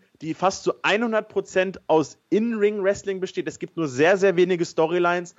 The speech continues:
und die meisten Storylines, die erzählt werden, die werden im Ring erzählt. Deswegen ist das auch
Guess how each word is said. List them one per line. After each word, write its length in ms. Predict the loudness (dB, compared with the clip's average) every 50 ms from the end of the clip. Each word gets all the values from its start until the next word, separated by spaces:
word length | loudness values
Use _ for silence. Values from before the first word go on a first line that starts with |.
| _ _ _ _
und 140 | -10 -8 -8
die 60 | -4
meisten 380 | 0 2 2 2 0 -2 -12 -18
Storylines, 580 | -4 _ 0 2 2 2 2 0 0 -2 -10
die 180 | _ -4 2 2
erzählt 460 | 2 2 0 -4 -6 -6 -6 -4 -2
werden, 340 | 0 2 2 2 2 -2 -8 _ _ _ _ _ _ _
die 100 | -4 2
werden 260 | 4 4 4 2 0 -12 _ -2
im 200 | -2 -2 0 -2
Ring 260 | -2 -2 -2 -4 -4
erzählt. 500 | -6 -8 -10 -10 -8 -6 -4 -4 -4 -4
Deswegen 320 | -8 -6 -4 -4 -2 -2
ist 100 | -4 -2
das 160 | -2 -2 0 2
auch 240 | 2 2 2 0